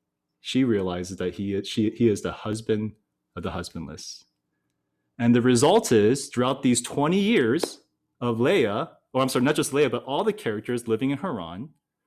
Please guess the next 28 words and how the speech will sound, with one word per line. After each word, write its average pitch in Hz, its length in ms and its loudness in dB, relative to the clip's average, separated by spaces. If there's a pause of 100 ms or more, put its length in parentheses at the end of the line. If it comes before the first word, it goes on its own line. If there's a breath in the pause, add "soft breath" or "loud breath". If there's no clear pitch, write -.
(120)
there's 139 120 -4
only 185 140 4
one 165 300 0
character 190 420 -2
in 143 100 -2
throughout 139 200 -2
those 120 140 -2
twenty 147 240 -6
years 110 220 -2
who 120 160 -8
actually 120 420 -6
praise, 120 600 -6 (260)
praises 110 340 -4
somebody. 82 520 -18
Everyone 240 240 0
else 277 120 0
is 226 100 0
miserable. 220 560 -2 (420 soft breath)
But 120 180 -4
the 123 100 0
one 160 360 2
character 180 480 -2
in 135 220 -6
these 139 160 -4
three 151 200 -4
chapters 104 480 -8
who's 101 220 -10
praising 120 840 -2